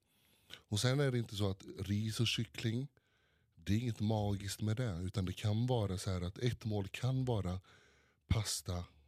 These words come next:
fem procent i nötfärs, lägg lite krossade tomater, så har ni en köttfärssås till exempel. Ehm,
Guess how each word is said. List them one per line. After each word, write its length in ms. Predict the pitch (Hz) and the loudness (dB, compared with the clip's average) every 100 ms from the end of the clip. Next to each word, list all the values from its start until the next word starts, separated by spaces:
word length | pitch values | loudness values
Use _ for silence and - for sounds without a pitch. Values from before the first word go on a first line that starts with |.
| _ _ | _ _
fem 220 | - 104 85 | -4 -4 -2
procent 340 | 87 92 87 | -4 -4 -4
i 40 | |
nötfärs, 600 | 90 87 82 - 82 - | -2 -2 -2 -6 -6 -4
lägg 220 | 87 82 90 | -4 -2 0
lite 480 | 98 92 92 92 98 | -2 -2 -2 -4 -4
krossade 420 | - 107 98 92 90 | -4 -2 0 -2 -2
tomater, 480 | 98 87 - 92 92 - - - - _ | -2 -4 -4 -4 -6 -12 -20 -20 -20 _
så 140 | - 113 | 2 4
har 160 | 110 | 4
ni 180 | 98 95 | 4 2
en 140 | 92 95 | 0 0
köttfärssås 500 | 107 - 92 110 104 | -2 -2 -2 0 -2
till 120 | 101 | -4
exempel. 420 | - 87 - 104 - - - - - - - - - _ _ - | -4 -6 -6 -10 -12 -18 -20 -20 -20 -20 -20 -20 -20 _ _ 0
Ehm, 440 | 98 92 90 87 | 4 4 2 -2